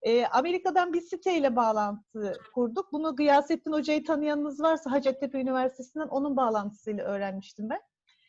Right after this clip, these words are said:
Ee, sınıfta, e, sanal gerçeklik ve artırılmış gerçeklik kullanılarak fiziksel hareketlerle, e, teknolojinin öğrencilerle tanıştırılmasıydı. E, yeşil ekran teknolojisi bizim ekşimize çok güzel uyuyor. Çok güzel çalışmalar yapıyor.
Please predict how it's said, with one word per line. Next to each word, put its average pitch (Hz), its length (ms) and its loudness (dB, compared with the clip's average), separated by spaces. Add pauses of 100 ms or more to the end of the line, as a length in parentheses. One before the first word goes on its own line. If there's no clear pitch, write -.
(160)
Ee, 233 200 -2
sınıfta, 330 560 0 (480)
e, 233 500 -4
sanal 311 380 0
gerçeklik 330 560 0
ve 302 40 0
artırılmış 311 520 0
gerçeklik 294 560 -2
kullanılarak 311 680 2 (560)
fiziksel 269 380 -2
hareketlerle, 311 760 2
e, 254 540 0
teknolojinin 302 560 -2
öğrencilerle 294 640 2
tanıştırılmasıydı. 277 1080 -4 (540)
E, 208 80 -6
yeşil 226 460 0
ekran 339 340 -2
teknolojisi 330 600 -2
bizim 294 220 -6
ekşimize 320 540 -4 (100)
çok 311 280 -4
güzel 240 360 2
uyuyor. 196 480 -4
Çok 269 200 -6
güzel 262 260 0
çalışmalar 269 540 -2
yapıyor. 220 420 -4